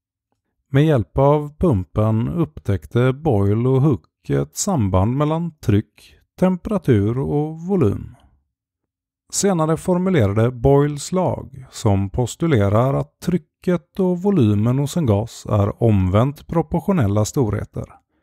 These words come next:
Utifrån detta kom Dennis Papin, en kollega till Boyle,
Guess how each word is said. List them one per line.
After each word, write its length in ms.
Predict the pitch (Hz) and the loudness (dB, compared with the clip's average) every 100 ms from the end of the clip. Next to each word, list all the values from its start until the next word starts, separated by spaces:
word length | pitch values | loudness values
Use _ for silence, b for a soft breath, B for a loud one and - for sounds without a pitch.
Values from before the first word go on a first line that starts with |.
| _ _ _ _ _ | _ _ _ _ _
Utifrån 480 | 175 156 170 190 185 | -2 -2 -4 -2 0
detta 440 | 190 - - 147 151 | 0 -4 -4 -4 -2
kom 440 | 180 180 113 107 | 2 2 2 2
Dennis 280 | 113 117 117 | 2 2 -2
Papin, 560 | 156 151 170 113 98 - | -6 -2 -2 -2 -6 -2
en 280 | 123 123 120 | 0 2 0
kollega 520 | 165 175 143 101 110 | 0 2 2 2 0
till 120 | 175 | 2
Boyle, 460 | 110 104 117 135 | 2 4 2 -4